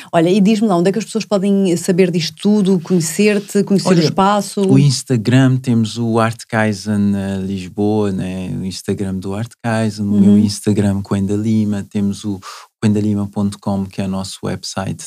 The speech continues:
Speaker 2: também.
Speaker 1: Quando,
Speaker 2: O
Speaker 1: é o teu
Speaker 2: website
Speaker 1: nome, coendalinda ponto com.
Speaker 2: Sim, é o
Speaker 1: Uhum.
Speaker 2: meu nome.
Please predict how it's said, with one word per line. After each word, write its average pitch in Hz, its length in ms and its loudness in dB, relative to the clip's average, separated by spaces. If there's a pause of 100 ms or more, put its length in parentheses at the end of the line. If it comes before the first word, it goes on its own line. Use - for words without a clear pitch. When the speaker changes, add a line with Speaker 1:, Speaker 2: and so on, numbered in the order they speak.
Speaker 2:
também. 113 500 -2 (180)
Speaker 1:
Quando, 185 120 6
Speaker 2:
O - 60 8
Speaker 1:
é 202 60 6
o 202 60 4
teu 202 120 4
Speaker 2:
website 190 120 6
Speaker 1:
nome, 165 220 2
coendalinda 175 480 -2
ponto 110 220 2
com. 156 100 -2
Speaker 2:
Sim, 156 80 0
é 180 80 4
o - 20 2
Speaker 1:
Uhum. 196 140 6
Speaker 2:
meu 262 100 4
nome. 117 220 2